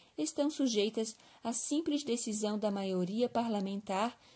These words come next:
no processo legislativo ordinário. Definir a largura da moldura, que funcionará como simples limitação ao poder estatal, é a tarefa da interpretação constitucional.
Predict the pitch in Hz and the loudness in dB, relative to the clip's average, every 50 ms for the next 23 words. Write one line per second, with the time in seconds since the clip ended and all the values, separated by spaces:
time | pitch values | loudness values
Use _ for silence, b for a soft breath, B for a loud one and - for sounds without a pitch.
0 | B B B 247 269 262 285 277 277 269 - 247 214 214 220 - 233 220 214 208 | B B B -2 -2 2 2 2 2 4 2 2 2 0 0 0 0 2 2 0
1 | 214 208 208 220 214 196 196 190 - - 202 180 196 190 196 214 180 196 214 226 | 0 0 -2 -2 0 -2 -2 -2 -2 -2 0 0 2 2 2 2 0 0 0 2
2 | 220 180 156 151 156 160 165 - _ _ _ _ _ _ _ _ _ _ _ b | 2 2 0 -2 -4 -6 -8 -14 _ _ _ _ _ _ _ _ _ _ _ b
3 | b b b b b b b b - 254 262 - - 247 226 226 240 262 277 - | b b b b b b b b 0 0 0 2 2 2 2 4 2 2 2 0
4 | - 220 214 208 196 196 185 190 170 170 202 240 262 247 214 170 180 170 170 165 | -2 -2 -2 -2 -2 -2 -4 -6 -6 -2 2 2 4 4 4 2 2 0 0 -2
5 | 165 160 160 185 202 220 220 202 165 175 b b b b b b b b b - | -2 -2 -2 0 0 0 2 0 -2 -4 b b b b b b b b b -4
6 | 190 185 - 202 202 - 202 190 180 175 175 170 175 180 180 180 - 190 175 180 | -4 -2 -2 -4 -2 -2 -2 -2 -2 -2 -2 -2 -2 -4 -4 -6 -6 -4 -4 -2
7 | 180 - - - 240 262 262 262 240 220 190 185 190 185 185 185 185 - 190 180 | 0 0 0 2 0 0 0 0 -2 -2 -2 -2 -2 -2 -2 -4 -4 -6 -4 -2
8 | 180 - - 180 170 170 160 165 165 - 175 170 151 175 190 202 233 226 - 190 | 0 0 0 0 -2 -2 -2 -2 -4 -2 -4 -2 0 0 0 0 0 -2 -2 -2
9 | 175 180 - 175 170 180 196 208 208 B B B B B B B B 226 220 208 | -4 -4 -4 -2 0 0 0 -2 -4 B B B B B B B B 0 0 0
10 | 202 208 208 185 175 180 190 202 208 - 220 208 190 190 180 180 214 247 - 294 | 0 0 -2 -2 0 2 0 0 0 -2 -4 -2 0 0 0 0 0 0 0 0
11 | 269 - 254 240 - 226 208 214 - - 202 202 208 - 202 196 208 208 226 208 | 0 0 0 -2 0 -2 0 0 0 0 0 -4 -4 -4 -4 -2 -2 -2 -4 -4
12 | - 208 - - 226 214 208 180 160 143 156 | -4 -4 -2 -2 -2 0 0 -2 -2 -4 -6